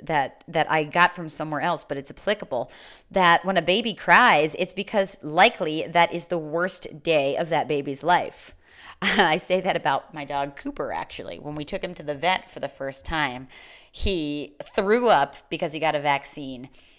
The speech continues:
and then had a very bad reaction to the vaccine. So we had to take him back to the animal hospital, uh, that night, the emergency E R,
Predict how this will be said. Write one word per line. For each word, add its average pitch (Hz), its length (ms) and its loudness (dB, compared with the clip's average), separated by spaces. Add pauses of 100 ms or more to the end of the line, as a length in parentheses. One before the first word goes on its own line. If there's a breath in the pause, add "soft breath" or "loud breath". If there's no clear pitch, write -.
(180 soft breath)
and 175 220 -4
then 160 240 2
had 175 160 -4
a 143 40 0
very 175 420 0
bad 165 300 0
reaction 143 640 -6
to 143 80 -18
the 143 80 -6
vaccine. 131 420 -6
So 139 100 -10
we 135 60 -6
had 143 100 -4
to 143 60 -10
take 147 200 -10
him 143 80 -8
back 139 200 -4
to 151 60 -14
the 131 140 -12
animal 143 280 -8
hospital, 131 720 -10
uh, 127 260 -8
that 131 240 -10
night, 135 200 -8
the 139 100 -8
emergency 143 680 -10
E 156 220 -4
R, 117 320 -4